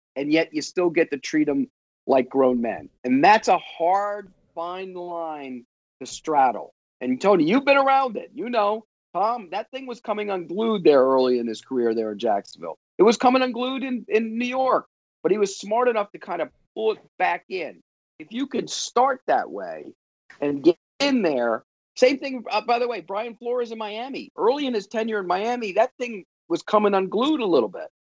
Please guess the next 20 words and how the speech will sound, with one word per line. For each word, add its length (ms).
It 40
was 200
being, 320
it 120
was, 280
you 240
know, 220
but 80
he 80
brought 240
it 140
back 240
in. 260
Ideally, 540
you 60
gotta 180
be 140
able 140
to 60
treat 380